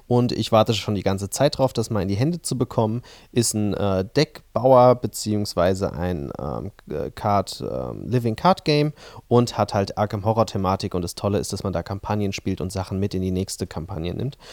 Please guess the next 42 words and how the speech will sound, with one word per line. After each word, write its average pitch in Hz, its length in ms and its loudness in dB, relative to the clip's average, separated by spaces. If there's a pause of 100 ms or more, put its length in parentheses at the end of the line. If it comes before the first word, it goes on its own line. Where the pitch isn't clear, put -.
(160)
Und 110 100 0
das 107 120 0
kann 107 140 0
man 104 120 2
zu, - 160 -10
alleine 98 380 0
oder 92 140 0
zu 98 140 -6
zweit - 340 -4
spielen. 69 360 -4
Da 87 140 -4
freue 87 220 0
ich - 80 -8
mich 92 140 -6
total 92 360 0
drauf. 92 320 -4
Bin 90 140 -8
ich - 200 -10
echt - 180 -8
gespannt, - 340 -6
wann 170 100 -6
das - 160 -8
rauskommt. 175 440 -4 (260)
Beziehungsweise, 98 440 0
nee, 95 240 0
wann 90 280 -2
wir 98 80 -2
es - 140 -2
denn 90 160 -2
endlich - 320 -6
mal 73 100 -6
vorliegen 98 500 -6
haben 90 220 -8
und 80 100 -10
ich - 140 -12
mit 90 80 -8
der 82 80 -4
Berna 80 300 -6
das 80 160 -8
zusammen 85 340 -8
genießen 92 400 -8
kann. - 280 -12